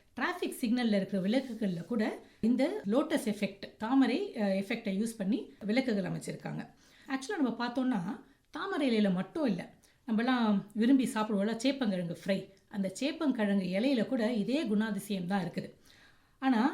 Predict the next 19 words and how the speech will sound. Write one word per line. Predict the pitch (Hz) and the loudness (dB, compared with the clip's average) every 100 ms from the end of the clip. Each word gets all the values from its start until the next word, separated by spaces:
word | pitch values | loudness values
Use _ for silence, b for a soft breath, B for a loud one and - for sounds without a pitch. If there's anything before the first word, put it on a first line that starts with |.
| - | 0
இந்த | 226 233 247 | 0 2 2
இது, | 226 - 202 | 0 -2 -4
சேப்பங்கிழங்கு | - 320 330 254 208 196 | -2 -4 2 2 4 0
பார்த்தீங்கன்னா | 190 196 269 | -2 0 2
இலையோட | 220 285 285 202 | 2 2 2 2
மேற்புறம் | 196 247 233 175 208 - - - | 2 0 0 0 -2 -4 -10 -8
தாமரை | 262 339 302 214 | -4 -2 2 2
மாதிரி | 214 247 | 2 0
குச்சி | 269 - | -2 0
குச்சி | 359 - 220 | -2 0 0
வடிவத்துல | 202 208 208 175 | 2 2 0 -6
இல்லாம | 175 170 165 180 285 - b b | -6 -4 -4 -4 -4 -8 b b
தேன்கூடு, | 269 349 302 247 202 - - | -2 -2 0 0 -2 -4 -6
ஹனிகோம் | 226 339 - 277 196 | -2 0 2 2 2
வடிவத்துல | 190 190 - 220 | 0 -2 -2 -2
இருக்கும். | 165 151 - - _ _ - | -4 -6 -14 -18 _ _ -4
இந்த | 214 247 226 202 | 2 2 2 2
ஹனிகோம் | 226 277 285 233 | 4 4 4 2
வடிவமும் | 214 226 226 415 | 4 4 2 0